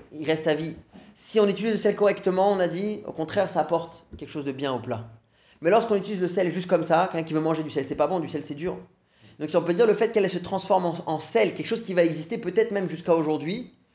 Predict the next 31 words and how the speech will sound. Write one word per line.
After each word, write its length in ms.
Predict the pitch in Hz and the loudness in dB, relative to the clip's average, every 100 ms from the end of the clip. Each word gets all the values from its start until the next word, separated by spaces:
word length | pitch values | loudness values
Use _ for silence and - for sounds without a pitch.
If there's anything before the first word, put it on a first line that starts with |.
| _ | _
ça, 180 | - 190 | -4 -2
c'est 100 | 180 | 2
qu'il 80 | 165 | 4
y 40 | |
a, 80 | 147 | 6
il 80 | 147 | 4
y 80 | |
a 80 | 143 | 4
un, 200 | 135 135 | 2 -2
une 120 | 139 | -2
Gemara 260 | 139 147 190 | 0 2 0
qui 120 | 185 | 0
mentionne 340 | 160 156 196 175 | -2 -2 -2 -2
le 60 | |
fait 120 | 170 | 0
de 100 | 170 | 2
réciter 320 | 156 151 156 190 | 2 0 -2 -2
une 60 | |
bénédiction 420 | 156 151 139 156 | 0 -2 -2 -2
lorsqu'on 220 | 175 170 139 | -2 -2 -2
passe 200 | 165 147 | 0 0
devant. 440 | 139 147 180 - - _ _ _ | 0 0 0 -6 -20 _ _ _
Avec 220 | 120 147 | -2 2
ça, 120 | 208 | 2
si 80 | 180 | 2
on 60 | 165 | 0
peut 80 | |
dire, 140 | 175 175 | 2 2
Dieu, 100 | 180 | 2
il 80 | 160 | 4
veut 380 | 160 139 107 | 4 4 0